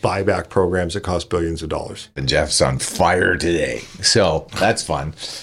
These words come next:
Speaker 2: Um, Top Gun. Let's talk about Top Gun. It's
Speaker 1: Oh, I haven't
Speaker 2: uh,
Speaker 1: watched it
Speaker 2: thirty plus
Speaker 1: yet.
Speaker 2: years. I haven't watched it either, but the one thing that, <sighs> and this is just me, and I'm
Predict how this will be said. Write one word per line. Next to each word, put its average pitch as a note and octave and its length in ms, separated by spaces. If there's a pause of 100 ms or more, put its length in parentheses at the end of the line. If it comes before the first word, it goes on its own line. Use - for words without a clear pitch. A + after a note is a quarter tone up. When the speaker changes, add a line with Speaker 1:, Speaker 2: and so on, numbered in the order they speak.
(160)
Speaker 2:
Um, B2 360 (320)
Top C#4 280
Gun. A#2 200 (600)
Let's C3 140
talk F3 160
about E3 220
Top F3+ 240
Gun. F2+ 260
It's G2+ 340
Speaker 1:
Oh, F2 40
I F2+ 40
haven't A2 160
Speaker 2:
uh, - 120 (100)
Speaker 1:
watched A2+ 140
it - 40
Speaker 2:
thirty A#3 280
plus C3+ 400
Speaker 1:
yet. A2 40
Speaker 2:
years. A2 380
I G2 180
haven't C3 320
watched A2+ 300
it A2 40
either, G#2 200
but G2 220 (320)
the A#2 60
one D3+ 260
thing D3+ 600
that, G#2 360 (420)
<sighs> - 380
and A2+ 160
this C3+ 200
is B2+ 60
just A#2 280
me, F#2+ 220
and F2+ 100
I'm F2+ 260